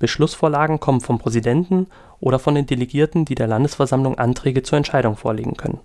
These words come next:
Anträge müssen mindestens zwei Monate vor der Landesversammlung bei der Landesgeschäftsstelle schriftlich eingegangen sein. Der Antrag sollte einen, ja, Beschlussvorschlag enthalten und begründet werden. Termin und Ort der Landesversammlung werden sechs Monate vorher vom Präsidenten schriftlich bekannt gegeben.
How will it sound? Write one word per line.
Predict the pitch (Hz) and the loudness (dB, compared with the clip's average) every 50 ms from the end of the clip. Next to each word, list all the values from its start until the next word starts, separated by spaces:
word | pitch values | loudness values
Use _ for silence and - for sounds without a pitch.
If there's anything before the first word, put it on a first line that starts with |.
| - _ _ _ _ _ _ _ _ _ _ | -18 _ _ _ _ _ _ _ _ _ _
Anträge | - 123 123 117 - 135 120 127 | -2 -2 -2 0 0 0 0 2
müssen | 123 123 - - 131 | 0 0 0 -2 0
mindestens | 120 127 143 143 - - 131 - - | 0 2 0 0 -2 -2 -4 -2 -2
zwei | - 120 110 | 0 0 0
Monate | 113 117 117 110 104 - 117 | 2 0 0 0 -2 -6 -10
vor | - - - 120 131 | -10 -6 -2 0 0
der | 151 165 | 0 0
Landesversammlung | 160 151 156 165 165 - - 160 151 151 156 165 170 170 | 0 0 0 -2 -2 -2 -2 0 0 0 0 0 0 0
bei | 160 - 139 | -2 -2 -2
der | 139 135 | 0 0
Landesgeschäftsstelle | 135 139 143 147 - - - 127 - 123 - - - - 151 151 147 - | 0 0 0 0 -2 -4 -4 -2 -2 -2 -4 -2 -4 0 0 0 -2 -2
schriftlich | - - - 180 175 - - 113 110 - | -8 -2 -2 -2 -2 0 -6 -6 -4 -2
eingegangen | - 117 113 113 - - 123 123 110 | -2 0 0 0 -2 -2 -2 -2 -2
sein. | - - - - - - - - - - - _ _ _ _ _ - - | -4 -4 -6 -8 -12 -20 -20 -20 -20 -20 -20 _ _ _ _ _ -6 -2
Der | - 120 | 0 0
Antrag | 120 120 - - 147 - | 0 0 0 0 -2 0
sollte | - 147 131 127 - - - | 0 0 0 0 0 -2 -2
einen, | 120 117 113 113 110 - - - - - _ _ _ _ _ _ _ _ _ _ _ _ - | 0 0 0 0 -2 -4 -8 -20 -20 -20 _ _ _ _ _ _ _ _ _ _ _ _ -6
ja, | - 113 110 107 | -4 0 0 0
Beschlussvorschlag | 107 123 - - - 156 156 - - 165 151 - - 147 156 - | 0 -2 -4 0 0 0 0 2 0 0 0 2 0 -2 0 0
enthalten | 160 147 - 139 135 143 - 165 156 156 - - - _ - | -2 -2 0 0 0 0 0 0 0 0 -4 -6 -10 _ -10
und | - - 156 160 - | -2 0 0 0 0
begründet | - - - - 110 104 104 - | -2 -2 0 0 -2 -2 -4 -8
werden. | - - - - 147 - - - _ _ _ - - _ _ _ _ _ _ _ _ _ _ _ - | -8 -8 -8 -8 -12 -14 -20 -20 _ _ _ -20 -20 _ _ _ _ _ _ _ _ _ _ _ -10
Termin | - - 127 131 131 135 131 | -4 -2 0 0 2 0 0
und | 117 117 - - | 0 -2 -4 -4
Ort | 123 117 139 156 - | 0 0 0 0 2
der | 196 185 | 0 0
Landesversammlung | 180 180 190 196 185 - - 185 - 180 185 185 185 175 151 | 0 0 -2 -2 -2 -2 -4 -2 0 0 0 0 0 0 0
werden | 151 147 147 147 | 0 0 0 -2
sechs | 147 151 - - - | -2 -4 -4 -2 -2
Monate | 151 147 151 139 - 147 | 0 0 0 0 -2 -6
vorher | - - - 127 113 117 113 123 143 147 | -8 -4 -2 0 0 2 2 0 -2 -2
vom | - - 151 143 | 0 0 0 0
Präsidenten | - - 131 - 143 151 151 151 - - 151 | 0 -2 -2 -2 0 0 0 0 0 -2 -4
schriftlich | - - - 139 - - - 113 - - | -2 0 0 0 0 -2 -8 -8 -6 -4
bekannt | - 123 - - 131 127 - | -6 -4 -2 -2 -2 -2 -2
gegeben. | - - - 151 160 175 190 208 | -8 -8 -4 -2 0 0 0 -2